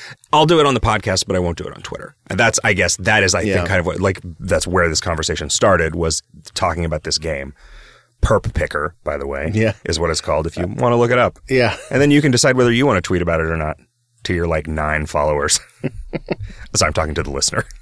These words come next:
Speaker 1: <laughs> I'm assuming that our listeners have, on average, nine Twitter followers because most of them probably aren't on Twitter at all.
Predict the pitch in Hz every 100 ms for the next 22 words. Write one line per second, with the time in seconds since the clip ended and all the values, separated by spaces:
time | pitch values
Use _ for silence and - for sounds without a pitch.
0 | - _ _ _ - - - 143 156 156
1 | 120 107 98 90 104 92 92 85 92 90
2 | 87 87 - 87 - - - 90 87 90
3 | 87 101 87 87 78 80 85 82 87 85
4 | 90 92 98 85 85 85 85 80 85 80
5 | 87 80 78 76 82